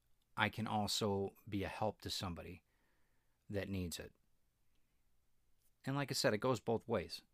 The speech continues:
You have to be able to provide an ear to listen sometimes, a voice to respond. That's a huge one. And give advice that is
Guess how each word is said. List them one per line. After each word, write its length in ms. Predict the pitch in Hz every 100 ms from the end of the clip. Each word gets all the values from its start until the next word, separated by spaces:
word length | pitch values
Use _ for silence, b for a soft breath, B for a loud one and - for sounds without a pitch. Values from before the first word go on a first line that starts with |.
| _ _ _ -
You 140 | 110
have 300 | - 120 120
to 80 | -
be 300 | 117 113 107
able 220 | 110 107 107 -
to 340 | 98 95 85 - _ _ _ _ _ _ _ _ _ _ _
provide 600 | 113 95 98 98 101 90 - _ _ _ _
an 140 | 101 107
ear 180 | 110
to 80 | 104
listen 440 | 101 104 - 117 113 _ _ _
sometimes, 640 | - 117 113 120 127 - - - - _ _ _ _ _ _ _ - _ _ -
a 80 | 135
voice 360 | 92 110 113 -
to 100 | 98
respond. 640 | 98 - - 95 87 - _ _ _ _ _
That's 160 | 101 -
a 60 |
huge 320 | 90 113 107 -
one. 260 | 87 87 - b b b _ _ _ _ _ _
And 360 | - 123 120 117 - _ _ _ _
give 200 | - 147
advice 600 | 160 107 127 139 123 - -
that 220 | 117 107
is 400 | 101 98 95 -